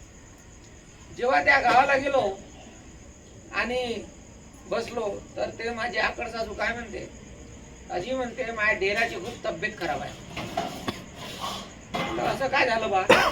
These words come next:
तिथं गेलो, अशी दुर्गंध येत होती, पण त्या भगवंताची का कृपा होती हे मला नाही माहित. मला तर वाच सही नव्हतं, मी तुम्हाला सांगतो. पण तिथं मला थुका,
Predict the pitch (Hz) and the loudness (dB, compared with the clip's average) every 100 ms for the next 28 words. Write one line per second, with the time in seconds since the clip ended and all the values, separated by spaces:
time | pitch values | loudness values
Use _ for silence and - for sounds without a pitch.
0 | - - - - - - 1017 - - - | 6 6 6 0 -10 0 0 0 -6 -16
1 | - - - - 240 233 233 185 165 - | -12 -6 -6 0 0 2 0 -2 -4 -12
2 | - - - - - 202 311 - 240 294 | -14 -16 -16 -8 -4 -2 -2 -4 2 6
3 | 330 339 320 320 247 220 220 - - - | 8 8 8 2 0 -2 -6 -12 -14 -14
4 | - - - - - - - - - - | -14 -14 -14 -14 -14 -14 -14 -14 -14 -12
5 | - - 392 349 247 262 339 349 349 403 | -6 -2 0 4 4 6 4 4 4 4
6 | - 320 302 339 320 320 302 302 277 294 | 6 6 6 6 8 8 6 4 4 4
7 | 302 294 226 - - - - - - - | 4 4 2 0 -10 -12 -14 -14 -14 -14
8 | - - 185 226 262 254 247 240 240 226 | -14 -10 0 2 6 6 6 2 -2 0
9 | 190 180 208 208 208 185 185 170 160 - | 0 0 -8 -6 -4 -2 -2 -2 -6 -6
10 | 147 135 - - - - - - - - | -10 -10 -12 -12 -14 -16 -16 -14 -14 -14
11 | - - 330 359 294 302 320 339 349 311 | -14 -10 -6 -4 0 2 6 8 8 6
12 | - | -2